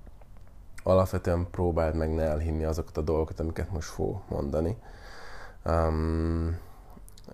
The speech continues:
egyszerűen azért mondom ezt, mert, ö, a vakhit az csak meggátol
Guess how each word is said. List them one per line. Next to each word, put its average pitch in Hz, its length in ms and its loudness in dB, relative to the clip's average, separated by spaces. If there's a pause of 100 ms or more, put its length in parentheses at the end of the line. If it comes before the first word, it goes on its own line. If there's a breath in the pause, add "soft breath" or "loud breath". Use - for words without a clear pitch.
(300)
egyszerűen 87 420 4
azért 82 200 4
mondom 85 320 2
ezt, 80 240 0
mert, 76 400 0
ö, 78 420 2
a - 140 0
vakhit 85 440 2
az 80 140 0
csak 85 200 0
meggátol 82 840 0